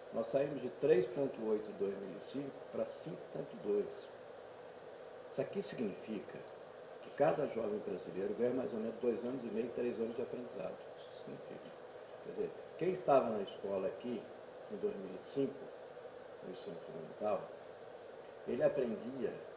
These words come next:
muito menos que quem tá aqui hoje. Ou seja,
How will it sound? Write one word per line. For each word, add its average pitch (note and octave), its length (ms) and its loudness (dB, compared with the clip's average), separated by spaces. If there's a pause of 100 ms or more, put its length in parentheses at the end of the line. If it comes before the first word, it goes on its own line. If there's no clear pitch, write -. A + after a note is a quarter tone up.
muito D3 320 0
menos A2 340 0
que - 180 -10
quem A2 120 -2
tá A2+ 120 -4
aqui - 160 -6
hoje. F#2+ 320 -4 (1700)
Ou - 60 -10
seja, D#2+ 220 -6